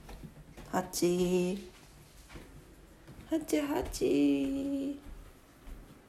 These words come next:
はい。というわけで、すいません。今日は簡単なお天気だけでございました。はい。え、明日もね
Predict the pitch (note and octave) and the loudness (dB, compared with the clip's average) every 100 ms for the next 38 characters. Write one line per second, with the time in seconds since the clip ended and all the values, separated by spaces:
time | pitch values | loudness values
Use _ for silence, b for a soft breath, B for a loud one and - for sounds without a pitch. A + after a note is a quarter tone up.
0 | - - - - - - - - E3+ D#3+ | -20 -20 -20 -20 -20 -20 -20 -8 -2 0
1 | D3+ - - - - - E3 D#3+ D#3+ D3+ | -2 -6 -20 -20 -6 2 4 4 2 -2
2 | - - - - - - - - - - | 0 -4 -8 -18 -18 -14 -12 -12 -18 -20
3 | - - - - - - - B B B | -20 -12 -12 -12 -18 -20 -14 B B B
4 | B - - E3 D#3 C#3+ - D#3 C#3+ - | B -6 4 6 6 4 6 6 4 -2
5 | - - - D#3 C#3+ C3 C#3+ - - D#3+ | -14 -2 8 10 10 8 6 2 2 4
6 | D3+ D3 D3 D3+ D3+ - D3+ G3+ - C#3+ | 4 4 4 2 -2 0 0 0 -2 -2
7 | C#3 D3 - - A#3 - - - B B | -2 -4 -4 -6 -6 -12 -16 -20 B B
8 | B B F3 E3 - - D#3+ - - - | B B 8 10 8 4 0 -2 -8 -14
9 | - - - - - - - - - - | -14 -14 -16 -20 -16 -10 -10 -6 2 4
10 | - - - - - - B B B B | 4 0 -14 -18 -20 -18 B B B B
11 | B - G#3 G#3+ A#3+ D#3+ C#3 F#3+ - | B 8 10 12 12 12 10 10 8